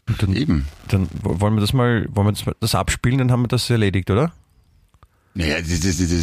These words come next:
Speaker 2: das, das muss man schon zelebrieren. Das ist jetzt, vielleicht, dass sich alle kurz was hinsetzen, gemütlich machen.
Speaker 1: Ja, genau. Ich, nehmt sich was zum Trinken, ja, legt euch hin,
Speaker 2: Ja.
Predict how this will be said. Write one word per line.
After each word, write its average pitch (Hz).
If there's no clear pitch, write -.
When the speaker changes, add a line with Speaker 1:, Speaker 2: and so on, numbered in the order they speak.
Speaker 2:
das, 78
das -
muss 82
man 87
schon 135
zelebrieren. 73
Das 76
ist 85
jetzt, -
vielleicht, 87
dass 92
sich 92
alle 92
kurz -
was -
hinsetzen, 120
gemütlich 104
machen. 113
Speaker 1:
Ja, 131
genau. 135
Ich, 123
nehmt 104
sich 101
was 104
zum 113
Trinken, 208
ja, 139
legt 123
euch 110
hin, 185
Speaker 2:
Ja. 98